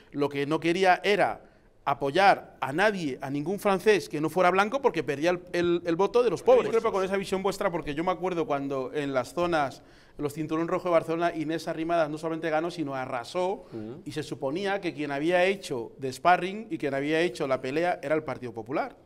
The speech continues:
Speaker 1: Sin embargo, la gente no le votaron a ellos, dieron su voto y, y además personas que nunca en su vida votarían al Partido Popular, no solamente arrasó, ganó y arrasó en muchas partes porque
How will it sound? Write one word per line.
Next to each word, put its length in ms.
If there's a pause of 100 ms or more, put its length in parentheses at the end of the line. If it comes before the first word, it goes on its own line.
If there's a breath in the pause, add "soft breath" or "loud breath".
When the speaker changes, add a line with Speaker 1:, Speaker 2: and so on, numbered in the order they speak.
(180 soft breath)
Speaker 1:
Sin 200
embargo, 320
la 80
gente 480 (400)
no 180
le 140
votaron 420
a 80
ellos, 340 (160)
dieron 200
su 100
voto 380 (260 loud breath)
y, 180
y 60
además 340
personas 680 (260 loud breath)
que 160
nunca 260
en 60
su 140
vida 160
votarían 280
al 60
Partido 300
Popular, 440 (100)
no 120
solamente 380
arrasó, 360
ganó 540
y 80
arrasó 380
en 80
muchas 240
partes 420 (420 loud breath)
porque 600